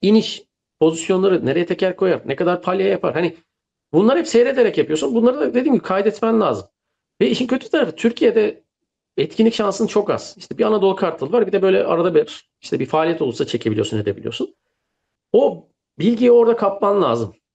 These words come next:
ki bir dahaki sefere iyi bir yer kal, iyi bir yerde dur vesaire gibi. Hani, e, hani senin dediğin bilgi tamam, hani herkes de olmasın, gerek yok. E, ama en azından böyle bir bilgiyi kullan. Yani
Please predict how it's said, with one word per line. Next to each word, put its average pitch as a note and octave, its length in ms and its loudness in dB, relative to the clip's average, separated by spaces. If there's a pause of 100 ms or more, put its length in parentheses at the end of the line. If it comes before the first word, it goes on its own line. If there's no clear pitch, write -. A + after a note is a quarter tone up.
(160)
ki - 240 0
bir E3+ 120 0
dahaki F3 220 -2
sefere D#3 480 0
iyi D3+ 220 -2
bir B2 60 2
yer G2+ 260 -2 (240)
kal, F#2 200 -4 (380)
iyi C#3+ 140 -2
bir B2+ 60 2
yerde G2 300 -2
dur - 280 -14
vesaire A2+ 420 -2
gibi. - 180 -14
Hani, C3+ 300 -6 (1300)
e, A2 40 -6 (760)
hani C#3+ 140 -4
senin F3+ 260 2
dediğin F#3+ 260 2
bilgi F#3+ 200 2
tamam, F#3 320 -2 (100)
hani B2+ 280 -4 (260)
herkes D#3 340 0
de E3 60 2
olmasın, C#3+ 520 0 (120)
gerek C3+ 340 -2
yok. - 200 -4 (680)
E, B2 400 4
ama A3+ 240 0
en A#3 60 2
azından G#3+ 320 0
böyle G#3+ 200 4
bir G3 80 -6
bilgiyi F#3+ 280 -2
kullan. G#2+ 380 -2 (640)
Yani C3+ 340 -2